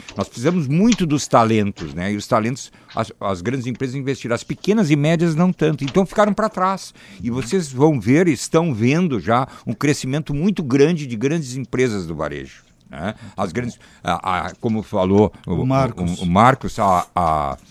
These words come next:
Speaker 2: Magazine
Speaker 1: Magazine Luiza vem crescendo assustadoramente e outras empresas como a Havan, a Renner,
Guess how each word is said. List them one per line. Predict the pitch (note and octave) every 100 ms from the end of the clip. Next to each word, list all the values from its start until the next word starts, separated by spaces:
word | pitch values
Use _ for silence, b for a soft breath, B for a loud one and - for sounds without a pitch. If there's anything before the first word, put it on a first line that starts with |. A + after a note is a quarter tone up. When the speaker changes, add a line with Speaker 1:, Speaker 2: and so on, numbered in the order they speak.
| B -
Speaker 2:
Magazine |
Speaker 1:
Magazine | G2+ G2+ G#2+ A#2+ A#2
Luiza | G#2 G#2+ A#2+ G#2 G2
vem | G2 G2
crescendo | G2 - A2 F#2+
assustadoramente | E2+ A#2+ - F2+ G2 F2 F2+ A2 -
e | G#2+
outras | G#2+ F#2+ D#2+
empresas | E2 F#2+ G2+ F#2+
como | - F#2 E2
a | D2+
Havan, | C2 G2+ A2
a | F2+ C#2
Renner, | D#2 G2 G#2 F2